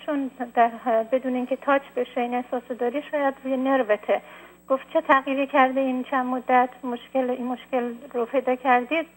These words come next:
تنها چیزی که پیدا کردم این دارو بود. به همین خاطر مطمئن نیستم آیا می‌تونه اثر این باشه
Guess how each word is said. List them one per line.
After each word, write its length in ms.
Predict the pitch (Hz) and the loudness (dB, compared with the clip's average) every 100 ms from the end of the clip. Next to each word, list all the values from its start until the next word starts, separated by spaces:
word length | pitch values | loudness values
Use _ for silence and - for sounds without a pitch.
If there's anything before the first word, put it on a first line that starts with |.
| _ - | _ -6
تنها 180 | 247 247 | -4 -4
چیزی 220 | 285 269 | -8 -10
که 100 | 285 | -6
پیدا 240 | 277 247 | -4 -2
کردم 400 | 240 254 233 262 | -2 -2 0 -2
این 100 | 285 | 0
دارو 300 | 277 240 240 | 2 2 2
بود. 180 | 247 - - - - - _ 254 | -2 -8 -12 -20 -20 -20 _ 0
به 80 | 247 | 2
همین 220 | 269 302 | 4 0
خاطر 320 | 302 294 302 | 0 0 2
مطمئن 400 | 277 262 262 254 | 0 -2 -2 0
نیستم 400 | 277 285 247 233 | -2 -2 -2 -2
آیا 220 | 240 240 | -2 -2
می‌تونه 460 | 240 247 262 311 269 | -2 -4 -6 -2 2
اثر 340 | 254 254 285 | 2 0 -2
این 260 | 262 254 247 | -2 -2 -2
باشه 520 | 247 240 - 247 233 | -4 -6 -4 -2 -2